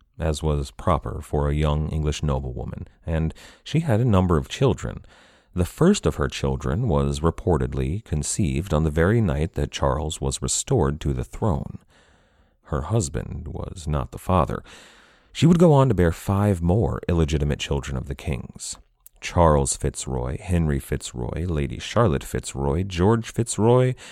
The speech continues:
and the Lady Barbara Fitzroy. Fitzroy means child of the king. Of course, those weren't the only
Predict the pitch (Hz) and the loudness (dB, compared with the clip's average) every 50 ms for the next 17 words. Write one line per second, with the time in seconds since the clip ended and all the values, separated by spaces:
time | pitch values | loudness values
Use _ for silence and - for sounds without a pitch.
0 | - - - 82 82 76 73 80 87 101 107 107 101 87 78 71 67 69 69 64 | -16 -6 -4 -2 0 0 2 2 2 2 2 0 -2 -2 -2 0 2 2 2 0
1 | 64 58 53 50 - - - - - - - - 64 58 - - - - 104 _ | 0 -4 -6 -8 -8 -10 -12 -14 -14 -12 -12 -10 -8 -8 -8 -10 -12 -16 -18 _
2 | - - - - _ _ _ _ - - 104 - - - 71 69 65 62 67 71 | -20 -20 -20 -20 _ _ _ _ 0 0 0 0 0 -2 0 0 0 -2 -4 -4
3 | 71 71 69 64 - 95 - - - _ _ _ _ _ _ _ _ _ _ - | -2 -2 -4 -4 -6 -10 -14 -16 -18 _ _ _ _ _ _ _ _ _ _ -6
4 | - 82 76 57 50 - - - - - - - 76 64 - - 76 - _ _ | -2 -2 -2 -2 -2 -6 -10 -12 -12 -10 -6 -4 -4 -4 -4 -8 -14 -16 _ _
5 | _ _ _ _ _ _ _ _ - _ _ - - 90 - - 110 104 92 - | _ _ _ _ _ _ _ _ -20 _ _ -10 -10 -6 0 4 4 4 4 2
6 | - - 82 95 113 110 87 90 107 107 - 87 85 82 92 131 127 76 - - | -2 0 2 4 4 4 2 0 0 0 2 4 6 6 6 6 4 2 -2 -4
7 | - - | -10 -16